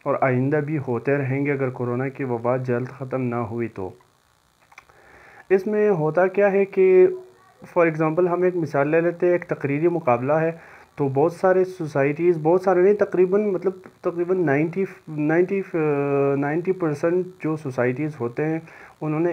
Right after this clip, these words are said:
एक बहुत ज़्यादा गलत trend निकाला है। और वो trend क्या है? वो ये है कि for example वो एक मुकाबला मुनक़िद करवाते हैं, तो उसमें वो judges भी बिठाते, बिठा देते हैं मुनसिफीन, लेकिन उन मुनसिफीन को वो इख्तियारात,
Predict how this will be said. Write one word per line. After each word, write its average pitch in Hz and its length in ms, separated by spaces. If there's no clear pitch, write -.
एक 156 300
बहुत 135 300
ज़्यादा 147 260
गलत 156 300
trend 120 180
निकाला 117 420
है। 104 200
और 147 60
वो 175 140
trend 208 280
क्या 170 180
है? 208 180
वो 175 100
ये 196 120
है 208 100
कि 202 60
for 196 160
example 185 360
वो 185 160
एक 185 200
मुकाबला 147 440
मुनक़िद 165 380
करवाते 135 440
हैं, 185 320
तो 151 60
उसमें 190 640
वो 165 340
judges 147 360
भी 170 180
बिठाते, 135 480
बिठा 127 480
देते 127 300
हैं 117 220
मुनसिफीन, 127 540
लेकिन 165 220
उन 226 180
मुनसिफीन 185 600
को 202 120
वो 202 300
इख्तियारात, 160 640